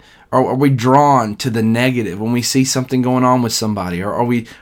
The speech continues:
are we drawn to the negative to try to say, "Well, I don't like that person anymore, unfollow them," or, and, and then we talk about them? Um, are, are, are, are we,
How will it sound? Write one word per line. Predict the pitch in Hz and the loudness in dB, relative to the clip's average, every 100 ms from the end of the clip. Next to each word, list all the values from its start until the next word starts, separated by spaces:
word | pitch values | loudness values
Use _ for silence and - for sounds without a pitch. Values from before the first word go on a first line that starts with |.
| - | -4
are | 127 | 2
we | 131 | 4
drawn | 110 127 143 151 131 | 4 2 4 4 0
to | - 123 | 0 -2
the | 117 | 0
negative | 107 113 104 92 87 | 0 0 -2 -4 -8
to | - | -10
try | - 127 | -2 0
to | 123 113 | 0 -2
say, | - 117 | -4 -2
"Well, | 101 113 | 0 2
I | |
don't | 135 110 | 2 2
like | 107 120 | 0 0
that | - - | -4 -4
person | 113 104 95 | -6 -6 -6
anymore, | 95 92 78 - | -8 -8 -8 -2
unfollow | 143 147 139 123 110 104 95 | -2 -2 -2 -2 0 -2 -4
them," | 90 78 - | -8 -10 -4
or, | 123 90 - - - | -4 -4 -10 -20 -8
and, | 110 95 | -4 0
and | 123 | 2
then | 123 | 2
we | 113 | 0
talk | - 135 139 131 | -4 2 2 2
about | 110 90 - | -6 -6 -8
them? | 98 87 78 76 - - - - - | -10 -10 -12 -16 -20 -20 -20 -18 -10
Um, | 98 92 - | -6 -6 -2
are, | 120 | -2
are, | - 123 120 - | 0 0 -2 -6
are, | - 113 | -2 -2
are | - 139 | 4 4
we, | 143 143 135 | 6 4 4